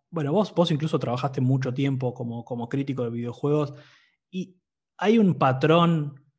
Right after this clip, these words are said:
en la crítica de videojuegos que es, que es lo mediocre, que es el, el, el del uno al diez, ¿viste? El, el seis, el siete.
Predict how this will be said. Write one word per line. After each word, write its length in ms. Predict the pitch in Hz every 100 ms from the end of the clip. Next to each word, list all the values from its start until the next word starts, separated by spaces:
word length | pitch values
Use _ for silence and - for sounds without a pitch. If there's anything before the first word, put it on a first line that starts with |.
| _ -
en 220 | 131 131
la 100 | 131
crítica 320 | 143 147 135
de 60 | 127
videojuegos 440 | 123 120 156 135
que 100 | 131
es, 180 | 131 -
que 120 | 127
es 60 | 127
lo 140 | 123
mediocre, 640 | 120 113 127 139 131 120
que 80 | 131
es 100 | 127
el, 380 | 120 110 113 - _ -
el, 420 | - 131 156 143 -
el 80 | 139
del 160 | 147
uno 160 | 170 151
al 120 | 135
diez, 260 | 151 170 135
¿viste? 260 | 156 147
El, 180 | 123 120
el 160 | 120 117
seis, 420 | - 143 127 131
el 120 | 117
siete. 560 | - 143 131 131 120